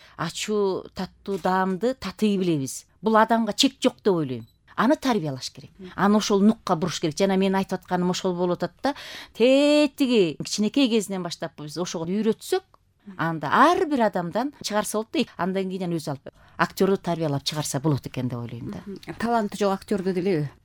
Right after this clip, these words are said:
Speaker 1: Бирок ошолорду иштеп атып, бийлеп атып деле бирдеме кыласың. Андан кийин анан өзүндө дарамети күчтүү болсо алып кетет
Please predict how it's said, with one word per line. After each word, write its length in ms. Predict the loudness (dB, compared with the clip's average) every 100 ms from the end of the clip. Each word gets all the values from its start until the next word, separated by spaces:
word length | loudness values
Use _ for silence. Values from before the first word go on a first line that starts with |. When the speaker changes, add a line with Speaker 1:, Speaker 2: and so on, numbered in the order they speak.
| -10
Speaker 1:
Бирок 260 | 0 2 2
ошолорду 480 | 0 2 0 2 0
иштеп 280 | 0 2
атып, 260 | 2 2 2
бийлеп 280 | 2 4 2
атып 240 | 0 -4
деле 160 | -4 -4
бирдеме 360 | -2 0 0 0
кыласың. 380 | -4 -8 -10 -12 _ -2
Андан 320 | 0 2 0
кийин 200 | 0 0
анан 160 | 2 4
өзүндө 460 | 4 2 2 2 0 -18 -14 -2
дарамети 460 | 2 4 2 -2
күчтүү 320 | -6 -6 -4 -4
болсо 200 | -2 0
алып 180 | 0 0
кетет 220 | -4